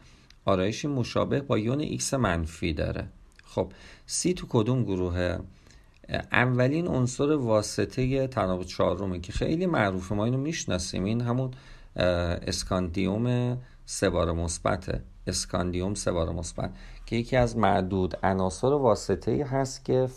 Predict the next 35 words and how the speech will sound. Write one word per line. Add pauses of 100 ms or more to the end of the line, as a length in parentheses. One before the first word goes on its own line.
فقط
یک
بار
الکتریکی (320)
یا
یک
نوع
کاتیون
داره. (340)
مثلاً
آهن (260)
ما
دو
بار
مثبت،
سه
بار
مثبت
داریم،
مس (240)
یک
بار
مثبت،
دو
بار
مثبت
داریم،
کروم
دو
بار
مثبت،
سه
بار
مثبت
داریم،